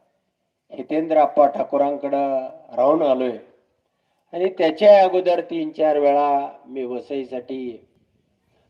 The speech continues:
तुम्हाला भेटण्यासाठी निवडणुकीपूर्वी आलेलो होतो. आणि तुम्हाला हेच सांगितलं, त्यावेळेलाही मी हेच सांगितलेलं होतं की कोणत्याही परिस्थितीमध्ये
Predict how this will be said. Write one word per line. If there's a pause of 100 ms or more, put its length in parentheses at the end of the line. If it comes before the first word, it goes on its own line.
(100)
तुम्हाला
भेटण्यासाठी
निवडणुकीपूर्वी
आलेलो
होतो. (2000)
आणि
तुम्हाला
हेच
सांगितलं, (160)
त्यावेळेलाही
मी
हेच
सांगितलेलं
होतं (1040)
की
कोणत्याही
परिस्थितीमध्ये